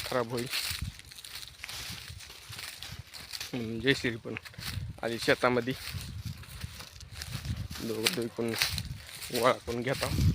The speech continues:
आभाळ पण यायला लागले.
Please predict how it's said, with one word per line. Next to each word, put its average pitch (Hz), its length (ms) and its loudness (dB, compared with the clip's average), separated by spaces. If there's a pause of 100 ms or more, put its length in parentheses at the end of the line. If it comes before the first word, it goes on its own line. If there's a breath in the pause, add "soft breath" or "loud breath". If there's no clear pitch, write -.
(3750)
आभाळ 107 200 4
पण 107 200 0
यायला 110 180 2
लागले. 110 240 -4